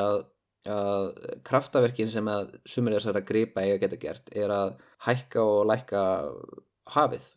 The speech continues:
skapa flóð og fjöru og bara stýra hafinu og veðri almennt. Eiginleikar sem að forfaðir japönsku keisarættarinnar á að hafa. Gimsteinar og speglar eru líka mjög algengir í gröfum frá kumltímabilinu og mikilvæg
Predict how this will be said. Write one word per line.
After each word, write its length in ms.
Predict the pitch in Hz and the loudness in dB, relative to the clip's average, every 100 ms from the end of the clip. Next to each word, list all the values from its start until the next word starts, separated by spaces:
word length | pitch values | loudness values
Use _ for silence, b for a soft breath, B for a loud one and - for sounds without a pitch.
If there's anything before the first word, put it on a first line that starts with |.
| _ - - - | _ -20 -16 -16
skapa 320 | - 95 90 | -6 -4 -4
flóð 440 | - 107 110 110 107 | -2 0 2 2 2
og 100 | 104 - | 0 0
fjöru 340 | 139 127 - - _ _ _ _ | 0 0 -4 -14 _ _ _ _
og 160 | - 80 | -8 -4
bara 180 | 92 92 | -4 -4
stýra 360 | - 113 117 101 | -4 -2 -2 0
hafinu 460 | 113 123 113 98 98 104 | 2 2 2 0 0 0
og 60 | 113 | 2
veðri 320 | 139 117 - | 2 2 0
almennt. 540 | 92 120 110 - - _ _ _ | -2 0 -2 -4 -18 _ _ _
Eiginleikar 600 | - 120 110 98 92 107 | 2 4 4 0 0 -2
sem 260 | - 95 98 | -2 -4 -2
að 400 | 98 98 87 - - _ _ | 0 0 -2 -6 -14 _ _
forfaðir 720 | - 120 - - 90 90 104 - - _ | 4 4 2 -4 -2 0 -2 -4 -20 _
japönsku 400 | 104 98 101 - | 0 0 0 -6
keisarættarinnar 880 | 98 98 95 - - - 85 87 - - | -4 -4 -4 -6 -8 -8 -8 -10 -16 -12
á 80 | 78 | -8
að 220 | 78 - | -8 -2
hafa. 280 | 143 120 82 - _ _ _ _ _ | 0 0 -2 -8 _ _ _ _ _
Gimsteinar 480 | 110 117 - 113 101 | -2 0 0 2 0
og 60 | |
speglar 480 | - 127 127 147 131 | 2 0 2 2 4
eru 100 | 120 | 4
líka 160 | 123 120 | 2 2
mjög 240 | 123 123 | 2 4
algengir 400 | 123 131 131 127 | 2 0 0 0
í 80 | 120 | 0
gröfum 420 | 113 113 123 127 127 | 2 4 4 4 0
frá 160 | 127 120 120 | 2 4 4
kumltímabilinu 840 | - 127 120 - 120 123 120 123 123 _ - | 2 0 0 -2 0 0 0 0 -4 _ -6
og 100 | 101 | -4
mikilvæg 480 | 104 - 107 104 | -2 -2 0 2